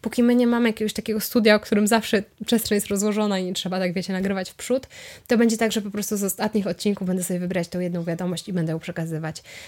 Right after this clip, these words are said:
mm, w następnym, nie? Na takiej zasadzie, żeby na jeden odcinek była ta jedna wiadomość w tym, w tym głosie ludu z tym komentarzem. Także dzisiaj jeszcze nie ma, y, wybaczcie i jeszcze też właśnie nie wiem, jaka, jaka nazwa będzie będzie, bo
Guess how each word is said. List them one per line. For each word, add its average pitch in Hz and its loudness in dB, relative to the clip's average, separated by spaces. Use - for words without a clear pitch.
mm, 165 0
w - -10
następnym, 165 -2
nie? 233 2
Na 226 0
takiej 208 -2
zasadzie, 170 -4
żeby 214 2
na 247 2
jeden 262 6
odcinek 220 -2
była 190 -4
ta 185 -4
jedna 185 -2
wiadomość 180 -4
w - -16
tym, 165 -4
w - -20
tym 175 -6
głosie 170 -6
ludu 165 -6
z - -6
tym 160 -6
komentarzem. 165 0
Także 180 0
dzisiaj 240 4
jeszcze 240 2
nie 233 2
ma, 240 0
y, 185 -4
wybaczcie 202 -2
i 190 -2
jeszcze 185 -2
też 165 -2
właśnie 165 -4
nie 170 -2
wiem, 160 -2
jaka, 165 -6
jaka 165 -6
nazwa 165 -6
będzie 165 -6
będzie, 170 -4
bo 170 -4